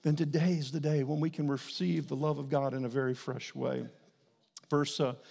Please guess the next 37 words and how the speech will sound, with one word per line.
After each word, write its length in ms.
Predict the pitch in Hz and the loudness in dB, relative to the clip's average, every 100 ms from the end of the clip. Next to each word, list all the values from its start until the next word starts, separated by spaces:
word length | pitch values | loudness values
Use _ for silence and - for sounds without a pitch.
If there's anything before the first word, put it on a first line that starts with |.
| - - - - | -20 -20 -20 -4
thirteen, 440 | - 170 151 143 131 | 0 0 2 2 4
"By 160 | 156 | 4
this 260 | 160 208 - | 6 2 2
we 140 | 220 | 4
know 240 | 202 147 127 | 6 4 2
with 240 | 117 135 | 0 -2
confident 500 | - 190 190 185 185 | 2 2 2 2 2
assurance 460 | 156 - 127 117 - | 0 0 0 0 -4
that 100 | 147 | 0
we 140 | 135 | 2
abide 420 | 123 143 151 175 | 2 2 4 2
in 140 | 190 165 | 4 4
him 240 | 165 135 | 4 4
and 80 | 123 | 2
he 240 | 185 190 | 0 2
in 180 | 180 180 | 4 4
us, 380 | 139 127 - - - - - - | 2 0 -2 -8 -14 -20 -20 -14
because 240 | - 170 | 2 2
he's 160 | 165 147 | 4 -2
given 300 | - 214 233 | 2 2 4
us 160 | 226 - | 2 2
his 140 | 196 | 2
Holy 280 | 208 214 214 | 2 2 2
Spirit. 560 | - - 139 123 120 - _ - - | -2 2 2 2 -2 -10 _ -20 -6
We 240 | 143 220 247 | 2 4 6
who 160 | 190 | 4
were 240 | 180 156 170 | 4 4 4
with 260 | 151 196 | 4 2
him 140 | 214 202 | 4 2
in 80 | 196 | 2
person 400 | - 156 - 143 | 2 2 2 0
have 140 | 131 | 0
seen 240 | - 202 | 2 2
and 120 | 208 190 | 2 2
testify 520 | 185 160 - 151 143 | 2 0 0 2 2
as 180 | 143 - | 2 2
eyewitnesses 920 | 165 190 156 139 143 123 - 143 - | 4 4 2 0 0 -2 -4 -6 -8